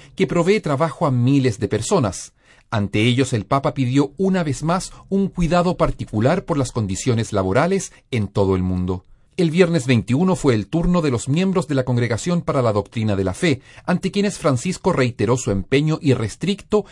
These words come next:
en el combate en contra de los abusos sexuales contra menores por parte de clérigos. Con una misa solemne en la Basílica de San Pedro, el veintitrés de enero se celebró el tercer domingo de la Palabra de Dios.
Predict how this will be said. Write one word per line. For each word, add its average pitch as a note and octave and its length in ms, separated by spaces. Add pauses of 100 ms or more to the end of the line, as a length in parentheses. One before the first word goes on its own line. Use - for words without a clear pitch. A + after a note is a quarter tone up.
(100)
en F#3 140
el G3 120
combate F#3+ 440
en A#2 160
contra A#2+ 380
de A2 60
los G2+ 160
abusos G#2 300
sexuales A2 540
contra G2+ 340
menores D#3+ 460 (180)
por G#2+ 200
parte G3 300
de F2+ 120
clérigos. G#2 640
Con G3+ 120
una A3 160
misa G#3+ 280
solemne B2+ 600
en G2 80
la F#2+ 100
Basílica A2 440
de G2+ 80
San F#2 220
Pedro, D#3+ 420 (240)
el F3 160
veintitrés F3+ 480
de A2 200
enero E3 240
se - 100
celebró C3+ 400
el D#3+ 100
tercer C3 420
domingo C#3+ 460
de B2+ 80
la G2+ 100
Palabra F#2+ 440
de F#2 100
Dios. B2 360